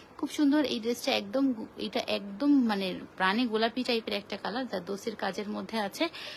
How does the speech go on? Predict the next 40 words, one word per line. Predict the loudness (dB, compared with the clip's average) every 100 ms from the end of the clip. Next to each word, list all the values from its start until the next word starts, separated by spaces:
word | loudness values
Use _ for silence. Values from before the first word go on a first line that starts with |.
| -2
কাট | 6 6 6
ওয়ার্কগুলা | 2 2 2 0
খুব | 0 -8
সুন্দর | -4 0 0
করে | 2 0
করা | 0 0 0 0
আছে, | -2 -6 -6
খুবই, | -6 -2 0 0
খুবই, | -2 -6 -6
খুবই | -8 -8 -8
সুন্দর। | -8 -8 -8
দেখেন, | -10 -10 -10
এটা | -8 -6
হচ্ছে | -8 -8 -12
গিয়ে | -8 -8 -8 -14 -14 -4 0
জারদৌসি | 2 2 0 -2
কাজের | 0 0 0 -2
মধ্যে | -4 -2 -2
আপনাদের | -2 -4 -8
করা | -4 -2 -2
আছে। | -4 -6 -6
ক-, | -2 -2 -4 -10
পুরা | -6 -6
হচ্ছে | -6 -8 -8 -10
গিয়ে | -6 -6
আপনাদের | -6 -10 -12 -12
যে | -8 -8
স্লিভসটা | -8 -10 -10 -4 -2
আছে | -2 -4 -6
কাট | -6 -6 -6
ওয়ার্ক | -6
দিয়ে | -6 -6 -4
দিয়ে | -6
করা | -4 -4 -4 -6 -14 -14 -10
জারদৌসি | -4 -2 0 -2 -4
কাজ, | 0 2 2 -2
সাথে | -8 -12 -8 -6
হচ্ছে | -6 -8
গিয়ে | -8 -8 -6
ফুল | -2 2